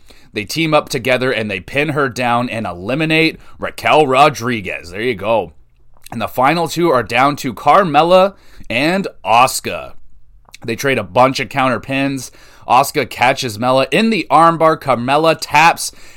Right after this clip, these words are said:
And the winner of the Women's Elimination Chamber match is Asuka. And she will be facing Bianca Belair at WrestleMania for the Raw Women's Championship. Um,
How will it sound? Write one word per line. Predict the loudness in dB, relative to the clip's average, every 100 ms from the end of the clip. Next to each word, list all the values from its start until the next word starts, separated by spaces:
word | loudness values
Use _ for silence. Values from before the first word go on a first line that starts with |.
| -2
And | 0 2 2
the | 0 0
winner | -2 2 4 4 2 -6 -20 _ _ _ -20 -6
of | -4 -2
the | -2
Women's | 0 0 -2 -4 -4
Elimination | -2 -2 -2 -2 -4
Chamber | -6 -4 -2 -2
match | -2 -4 -6 0
is | 4 4 2 -10 -16 -20 -2
Asuka. | 2 2 0 -4 -4 -6 -8
And | -8
she | -6 -4
will | -4 -4
be | -6
facing | -2 -2 -2 -6
Bianca | -6 0 0 0 -2
Belair | -2 -2 0 0 0 -4 _ -14
at | -10 -8
WrestleMania | -4 -4 -2 0 0 0 -4
for | -4
the | -6
Raw | -2 0 2 2 2 0
Women's | -2 -6 -4 -6
Championship. | -6 -4 -4 -6 -12 -12 -10 -8 -10 -16 _ _ -20 _ -20 -8
Um, | -2 2 2 -2